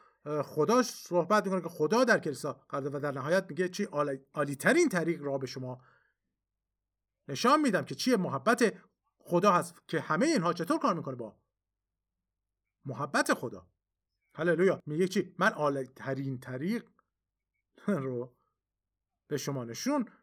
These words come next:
می‌دم و این واقعاً، اه، خوبه که بگیم. من به شما وقتی میگه عالی، عالی ترین طریق رو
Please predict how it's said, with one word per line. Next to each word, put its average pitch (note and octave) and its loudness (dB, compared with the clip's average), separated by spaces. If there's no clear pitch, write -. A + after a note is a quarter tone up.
می‌دم C#3 -4
و C#3+ -4
این F#3+ -2
واقعاً، D#3+ -2
اه، D#3 -6
خوبه G3 -2
که F3 -4
بگیم. E3+ 0
من F3 0
به D3+ -8
شما B2 -10
وقتی C#3 -8
میگه C3+ -6
عالی، B2 -6
عالی A#2+ -10
ترین G#3+ 4
طریق D#3+ 0
رو C3+ -4